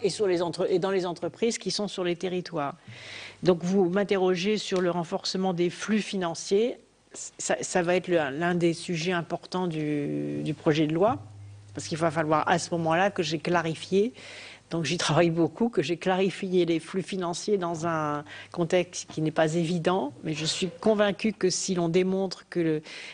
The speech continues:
la transition énergétique, ça rapporte, j'entends dire ça coûte, ça coûte, ça coûte, ça coûte, certes, mais ça rapporte. Les Allemands, ils ont mis vingt-deux milliards d'euros sur la table dans le cadre de leur banque verte pour, euh, faire les travaux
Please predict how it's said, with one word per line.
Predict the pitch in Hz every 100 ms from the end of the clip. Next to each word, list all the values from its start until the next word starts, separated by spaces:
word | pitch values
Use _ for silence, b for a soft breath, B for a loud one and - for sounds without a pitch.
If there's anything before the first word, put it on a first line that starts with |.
| -
la | 175
transition | 196 185 170 196
énergétique, | 180 165 180 196 196
ça | -
rapporte, | 165 170 - 180 180 - - -
j'entends | 165 156
dire | 175 185
ça | - 175
coûte, | - 202
ça | 180
coûte, | 165 175
ça | 170
coûte, | 165 170
ça | -
coûte, | 175 240 311 -
certes, | 247 240 185
mais |
ça | 175 170
rapporte. | 160 196 285 - - B B B B B B -
Les | 165
Allemands, | 165 175 226
ils | 196
ont | 175
mis | 180
vingt-deux | 180 208 196 196 190 180
milliards | 185 185 180
d'euros | 170 175 180
sur | 170 156
la | 160
table | 160 233 285
dans | 196
le |
cadre | 165 180
de | 170
leur | 170 160
banque | 156 165 175 -
verte | 160 151 156 240 - - -
pour, | - 175 156
euh, |
faire | 139 175
les | 170
travaux | 165 - 156 208 269